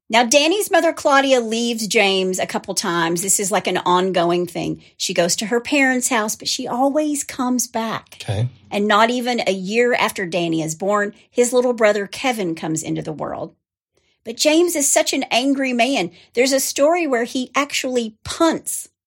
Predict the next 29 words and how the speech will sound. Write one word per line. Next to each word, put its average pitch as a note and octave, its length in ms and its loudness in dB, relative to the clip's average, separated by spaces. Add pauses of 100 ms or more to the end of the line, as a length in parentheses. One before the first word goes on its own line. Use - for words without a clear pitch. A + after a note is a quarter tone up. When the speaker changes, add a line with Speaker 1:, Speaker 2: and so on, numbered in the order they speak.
(120)
Speaker 1:
Danny A3 560 2
across G#3 400 0
the G#3 80 -4
floor E3 320 0
when F#3+ 140 -4
he's G3 160 -4
just - 220 -2
a G#3+ 60 -2
little F3 200 -2
boy, D#3 300 -4
Speaker 2:
Good B2 200 2
Speaker 1:
when F#2+ 100 -2
he's B2 100 4
a F#3+ 40 4
Speaker 2:
grief. E3 120 2
Speaker 1:
toddler. - 580 0
Speaker 2:
Wow. E2 320 -8 (140)
Speaker 1:
He A#3+ 100 -2
just B3+ 180 0
kicks - 300 0
him. - 300 -8
Speaker 2:
Wow. F2 220 -4 (760)
Speaker 1:
So D#4+ 160 2
Danny A4+ 420 2
has F#4 140 2
this D4 160 -2 (120)
horrible F#4+ 580 0
childhood. E3+ 680 -2 (920)
But B3+ 100 -2